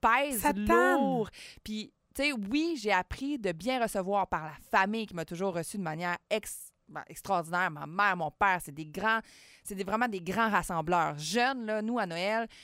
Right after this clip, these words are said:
Speaker 1: peu importe t'es qui, si t'es tout seul, tu t'en viens. On avait
Speaker 2: Ouais,
Speaker 1: la,
Speaker 2: pareil,
Speaker 1: la, le
Speaker 2: maison.
Speaker 1: balcon plein d'alcool, tu sais, parce que les gens mettaient ça dehors parce qu'il y avait
Speaker 2: Ouais.
Speaker 1: plus de place dans les frigos.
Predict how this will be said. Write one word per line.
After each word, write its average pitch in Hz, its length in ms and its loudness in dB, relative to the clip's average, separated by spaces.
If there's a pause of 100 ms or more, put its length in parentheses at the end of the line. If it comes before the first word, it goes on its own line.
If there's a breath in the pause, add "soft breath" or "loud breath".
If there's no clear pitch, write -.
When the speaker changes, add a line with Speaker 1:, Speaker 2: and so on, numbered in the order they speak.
(140 loud breath)
Speaker 1:
peu 262 100 -2
importe 240 320 -2
t'es 202 120 -6
qui, 254 180 -4
si - 60 -10
t'es 196 100 -6
tout - 80 -16
seul, 208 180 0
tu - 80 -16
t'en 160 220 0
viens. 208 240 0 (160)
On 185 40 -4
avait 185 160 2
Speaker 2:
Ouais, 196 120 2 (100)
Speaker 1:
la, 190 140 -10
Speaker 2:
pareil, 185 180 0
Speaker 1:
la, 185 80 0
le 190 120 -2
Speaker 2:
maison. 185 160 -2
Speaker 1:
balcon 220 440 0
plein 240 240 -4
d'alcool, 220 540 0
tu 202 80 -6
sais, 202 60 -6
parce 185 100 -10
que 196 60 -4
les 185 120 -4
gens 214 140 -2
mettaient 190 220 -4
ça 202 100 -8
dehors 214 140 0
parce 226 80 -2
qu'il 233 80 0
y - 40 -2
avait 226 80 -2
Speaker 2:
Ouais. 233 60 -6
Speaker 1:
plus - 0 -
de 220 60 -2
place 233 120 2
dans 208 60 -2
les 185 60 -4
frigos. 226 500 -2